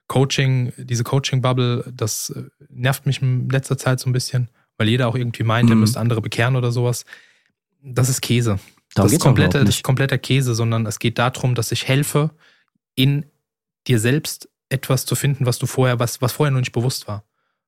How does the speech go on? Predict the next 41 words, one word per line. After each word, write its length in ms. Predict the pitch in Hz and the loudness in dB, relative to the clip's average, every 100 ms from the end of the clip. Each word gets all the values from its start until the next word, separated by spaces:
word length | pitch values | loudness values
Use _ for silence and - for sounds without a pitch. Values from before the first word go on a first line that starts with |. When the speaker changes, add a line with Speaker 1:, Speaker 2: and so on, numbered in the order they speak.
| _ | _
Speaker 1:
Und 140 | - 127 | -2 -2
das 140 | 123 | 0
ist 140 | 120 | -4
Coaching. 420 | - 101 101 107 104 | -2 -2 -2 -4 -2
Und 80 | |
da 80 | 104 | -2
kann 160 | - 131 | 0 -2
ich 100 | 131 | -2
jetzt 160 | 120 | -4
Coaching 400 | - 156 - 175 | -2 -2 0 0
das 160 | 160 151 | 0 2
nennen, 160 | 156 143 | 0 0
ich 120 | - | -2
kann's 200 | 117 - | -4 0
Mentoring 460 | 135 160 156 147 | 0 2 2 2
nennen, 260 | 143 139 131 | 0 0 -2
ich 120 | 110 | -4
kann's 340 | - 117 113 - | -2 -2 -4 -6
Beratung 540 | 117 113 131 - 131 | -2 0 0 0 -2
et 140 | 120 | -4
cetera. 360 | - 135 127 127 - - - | -4 -2 0 -2 -4 -18 -6
Das 160 | 120 135 | -4 -2
ist 100 | 147 | 0
immer 160 | 151 | 0
so 80 | 135 | 0
ein 60 | 123 | 0
Sammelsurium. 760 | 127 117 107 120 123 101 98 - _ _ _ - | 0 0 2 0 0 -2 -4 -10 _ _ _ -4
Und 100 | 107 | -2
ich 80 | |
glaube, 380 | - 117 135 139 | 0 2 2 2
und 180 | 135 113 | 0 -2
das 100 | 123 | -2
ist 140 | 135 | 0
auch 120 | 127 120 | -2 0
so 120 | 123 | 0
meine 240 | 117 123 | 0 0
Intention 460 | 123 - 117 120 120 | -2 -2 -2 -2 -2
von 160 | - | -2
dem 100 | 117 | -2
Buch 220 | 110 147 - | 0 0 0
gewesen, 480 | 143 131 127 131 | 0 0 0 -2